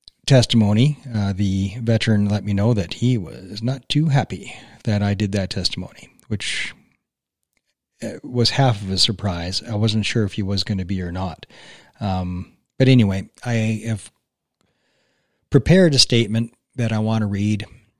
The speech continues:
that explains everything that happened without, of course, um, divulging the identity of this veteran. He <laughs> definitely wants to remain anonymous, and I certainly don't blame him for that.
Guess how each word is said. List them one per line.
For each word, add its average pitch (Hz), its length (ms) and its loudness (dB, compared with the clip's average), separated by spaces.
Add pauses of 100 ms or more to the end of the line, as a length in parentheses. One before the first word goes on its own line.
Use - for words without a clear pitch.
(760)
that 113 160 4
explains 123 800 4
everything 135 380 6
that 113 120 0
happened 110 520 2 (420)
without, 110 440 4
of 101 140 -6
course, 104 560 2
um, 98 480 -2
divulging 107 800 2
the 113 120 0
identity 98 500 -2
of 90 100 -6
this 92 160 -2
veteran. 82 400 -10
He 113 240 -2
<laughs> - 0 -
definitely 120 500 -2
wants 104 300 -2
to 101 320 -8
remain 101 360 -2
anonymous, 98 560 -2
and 87 80 -8
I 82 120 -10
certainly 107 400 -2
don't 98 240 -4
blame 98 200 -2
him 90 120 -6
for 90 180 -8
that. 87 360 -6